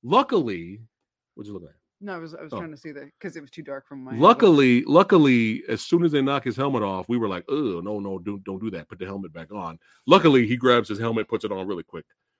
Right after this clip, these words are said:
Speaker 1: So thank God. <laughs> Thank God.
Speaker 2: It looked like they tweaked it
Speaker 1: Uh,
Speaker 2: with some C G I,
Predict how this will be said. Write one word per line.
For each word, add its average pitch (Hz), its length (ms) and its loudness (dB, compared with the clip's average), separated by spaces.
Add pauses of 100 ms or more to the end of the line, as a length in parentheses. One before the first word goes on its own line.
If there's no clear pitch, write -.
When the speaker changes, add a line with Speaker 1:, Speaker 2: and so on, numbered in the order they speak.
(140)
Speaker 1:
So - 160 -10
thank 123 220 -2
God. 104 220 -8 (320)
<laughs> 190 600 4
Thank 160 180 2
God. 95 200 -4 (420)
Speaker 2:
It 226 60 -10
looked 415 180 -6
like 381 100 -4
they 98 240 2
tweaked 82 160 -6
it 82 40 -8
Speaker 1:
Uh, - 20 -12
Speaker 2:
with 196 120 -10
some 185 120 -18
C 190 240 -18
G 156 200 -14
I, 165 460 -8